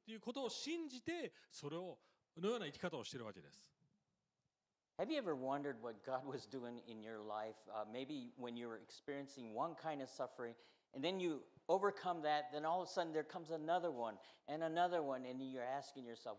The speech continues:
Speaker 2: "What are you doing, God?"
Speaker 1: ね、皆さん、このような経験ありますでしょうか？ある苦しみを乗り越えた。でも、少し安心してたらいきなり次のまた他の苦しみ、また苦しみがやってきて、この苦しみがやってきてって、えー、何が起こってるんだろうと、そのような状況に向き合ったことはありますでしょうか？
Speaker 2: This woman,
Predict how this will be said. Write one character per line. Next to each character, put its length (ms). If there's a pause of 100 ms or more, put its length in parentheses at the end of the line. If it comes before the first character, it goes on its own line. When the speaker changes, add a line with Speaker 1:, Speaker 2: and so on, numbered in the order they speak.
(160)
Speaker 2:
"What 180
are 60
you 140
doing, 300
God?" 120 (100)
Speaker 1:
ね、 160
皆 160
さ 140
ん、 20
こ 140
の 60
よ 60
う 40
な 40
経 160
験 160
あ 60
り 80
ま 100
す 120
で 40
し 80
ょ 40
う 60
か？ 140
あ 140
る 100
苦 240
し 140
み 100
を 60
乗 160
り 80
越 140
え 100
た。 140
で 160
も、 340 (140)
少 200
し 120
安 180
心 180
し 60
て 80
た 140
ら 160
い 100
き 80
な 80
り 140
次 240
の 100
ま 140
た 260 (180)
他 200
の 100
苦 220
し 160
み、 80
ま 160
た 80
苦 240
し 120
み 120
が 60
や 80
っ 20
て 100
き 60
て、 80
こ 120
の 120
苦 180
し 80
み 140
が 20
や 60
っ 80
て 100
き 60
て 100
っ 40
て、 200 (300)
え 200
ー、 40
何 240
が 80
起 80
こ 140
っ 60
て 120
る 40
ん 60
だ 80
ろ 140
う 40
と、 80
そ 140
の 80
よ 60
う 20
な 60
状 140
況 140
に 60
向 140
き 100
合 40
っ 20
た 80
こ 80
と 80
は 60
あ 40
り 60
ま 100
す 80
で 60
し 100
ょ 40
う 20
か？ 120
Speaker 2:
This 300
woman, 480